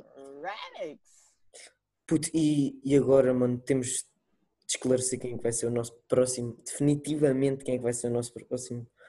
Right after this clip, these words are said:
Speaker 2: convidado especial.
Speaker 1: Mas vamos dizer?
Speaker 2: Dizemos. Não, não, não dizemos que senão tira a piada, né?
Speaker 1: Exa-, mas é aquilo que nós falámos hoje à tarde.
Speaker 2: Ya.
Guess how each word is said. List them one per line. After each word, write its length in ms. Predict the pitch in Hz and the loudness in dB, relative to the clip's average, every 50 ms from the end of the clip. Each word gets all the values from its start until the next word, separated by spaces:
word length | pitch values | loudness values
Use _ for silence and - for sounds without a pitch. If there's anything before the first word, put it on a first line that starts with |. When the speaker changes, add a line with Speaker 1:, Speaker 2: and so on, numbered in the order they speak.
| - _ | -20 _
Speaker 2:
convidado 380 | - 127 123 117 120 123 117 117 | -6 -2 0 2 2 2 2 0
especial. 420 | - - - - - 110 101 104 - _ _ _ _ _ _ _ _ _ _ _ _ _ _ _ _ _ _ _ _ _ _ _ _ | -2 -8 -10 -8 -6 -6 -8 -8 -10 _ _ _ _ _ _ _ _ _ _ _ _ _ _ _ _ _ _ _ _ _ _ _ _
Speaker 1:
Mas 180 | 123 120 117 113 | -18 -18 -16 -16
vamos 240 | 113 120 120 117 110 _ _ _ _ _ - | -16 -16 -16 -16 -18 _ _ _ _ _ -16
dizer? 360 | 127 110 104 110 131 160 175 _ _ _ _ _ _ _ _ _ _ _ _ _ _ _ _ _ - | -14 -14 -14 -16 -18 -20 -20 _ _ _ _ _ _ _ _ _ _ _ _ _ _ _ _ _ -6
Speaker 2:
Dizemos. 520 | 113 110 113 113 113 113 113 - - _ _ _ _ _ - | -2 0 0 0 0 -2 -6 -12 -18 _ _ _ _ _ 2
Não, 240 | 151 165 165 165 160 | 8 8 10 10 10
não, 300 | 165 185 202 202 214 196 | 8 8 8 8 8 8
não 120 | 147 131 123 | 6 4 2
dizemos 320 | - 143 156 147 143 147 - | 4 4 4 6 4 2 0
que 60 | - | -2
senão 140 | 127 120 123 | -2 -2 0
tira 180 | 131 120 123 | 2 2 2
a 40 | 123 | 2
piada, 320 | - 131 131 127 120 113 107 | 4 4 4 4 4 2 -2
né? 160 | 107 101 107 117 _ _ _ _ _ _ _ _ _ _ _ _ _ _ _ _ _ _ _ _ _ _ _ _ _ _ _ _ | -4 -10 -14 -16 _ _ _ _ _ _ _ _ _ _ _ _ _ _ _ _ _ _ _ _ _ _ _ _ _ _ _ _
Speaker 1:
Exa-, 160 | 117 - - - | -20 -20 -20 -18
mas 180 | 120 123 127 120 | -14 -14 -12 -12
é 100 | 131 131 | -12 -14
aquilo 240 | 131 131 - 135 120 | -14 -14 -16 -18 -18
que 60 | - 131 | -16 -18
nós 100 | 131 - | -20 -18
falámos 320 | - 127 127 131 135 131 | -16 -16 -14 -14 -14 -16
hoje 160 | 135 127 135 | -16 -18 -20
à 20 | 135 | -20
tarde. 220 | - 131 113 _ _ _ _ _ _ _ _ _ _ _ _ _ _ _ _ _ _ _ _ _ _ _ - 135 | -20 -20 -20 _ _ _ _ _ _ _ _ _ _ _ _ _ _ _ _ _ _ _ _ _ _ _ -2 2
Speaker 2:
Ya. 320 | 127 120 113 110 - | 2 2 2 0 -6